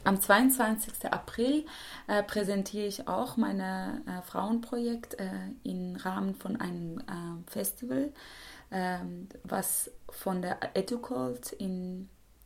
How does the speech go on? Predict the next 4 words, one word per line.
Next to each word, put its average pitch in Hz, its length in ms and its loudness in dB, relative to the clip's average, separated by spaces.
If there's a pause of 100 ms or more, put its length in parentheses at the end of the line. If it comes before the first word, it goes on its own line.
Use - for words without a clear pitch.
(140)
Museumsquartier 208 1080 -4 (140)
gestaltet 196 720 0
wird. 320 180 -2 (640)
Und 185 500 -4